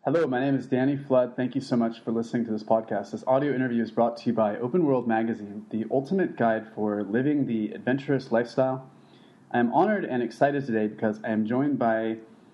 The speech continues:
Travis Sherry. He's a traveler and podcaster and host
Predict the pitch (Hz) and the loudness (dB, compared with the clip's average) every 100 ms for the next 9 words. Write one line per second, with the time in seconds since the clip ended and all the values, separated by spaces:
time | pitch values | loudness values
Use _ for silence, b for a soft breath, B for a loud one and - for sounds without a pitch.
0 | B _ - 143 180 180 - - 127 104 | B _ 2 2 2 -6 -2 2 2 0
1 | 107 107 110 113 - 139 156 165 156 131 | -2 -2 -2 -4 2 2 2 0 0 -2
2 | 113 123 120 117 95 - 107 104 104 98 | 0 0 0 -2 -2 -4 -4 -4 -4 -2
3 | 123 131 139 | 0 0 -2